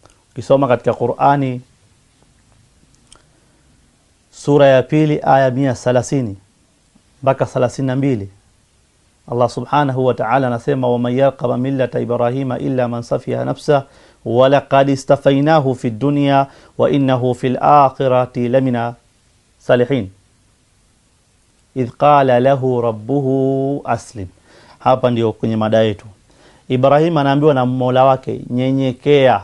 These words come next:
jisalimishe." Aslim, imetumika neno aslim. "Idh qala lahu rabbuhu aslim." Ibrahim anaambiwa, "Nyenyekea." Ibrahim akasema nini? "Aslamtu li, li, li rabbil alamin."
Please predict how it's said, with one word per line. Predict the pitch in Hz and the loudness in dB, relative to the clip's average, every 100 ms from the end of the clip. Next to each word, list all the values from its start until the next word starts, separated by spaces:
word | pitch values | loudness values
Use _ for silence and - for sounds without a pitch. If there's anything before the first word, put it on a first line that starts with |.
| - - | -8 -12
jisalimishe." | 120 123 143 139 135 151 147 - 101 - | -8 -4 0 2 2 0 0 -4 -10 -4
Aslim, | 135 151 - - 107 107 | -2 -2 -4 -12 -8 -6
imetumika | 117 123 139 143 | -6 -4 -4 -2
neno | 127 131 123 | -2 -2 -2
aslim. | 151 143 - 107 95 _ _ _ | -4 -4 -8 -10 -10 _ _ _
"Idh | 139 127 - | -4 -4 0
qala | 156 156 139 123 123 - 143 | 2 2 2 0 0 -4 -4
lahu | 135 147 139 131 123 | 0 0 0 0 -2
rabbuhu | 113 113 156 165 165 - | -2 -2 0 0 -2 -2
aslim." | 147 151 120 101 95 _ _ - - _ - | -6 -6 -10 -12 -14 _ _ -20 -20 _ -10
Ibrahim | 113 120 147 156 | 0 2 2 2
anaambiwa, | 139 143 151 | 2 2 2
"Nyenyekea." | 143 151 151 165 101 - _ _ _ _ _ - | 2 0 2 2 0 -6 _ _ _ _ _ -8
Ibrahim | 110 117 147 | -2 0 2
akasema | 143 131 147 151 | 2 2 2 2
nini? | 147 147 147 _ _ _ _ _ _ - | -2 -4 -8 _ _ _ _ _ _ -2
"Aslamtu | 117 117 - _ 107 113 131 160 135 117 - 160 131 104 _ 131 | -2 -2 -8 _ -4 2 2 2 -2 -4 0 2 2 -4 _ -8
li, | 113 117 - _ _ _ | -4 -4 -6 _ _ _
li, | 117 107 - 117 | -8 -8 -6 -6
li | 110 113 | -2 0
rabbil | 123 104 104 | -2 -4 -6
alamin." | 98 95 98 98 | -6 -6 -8 -10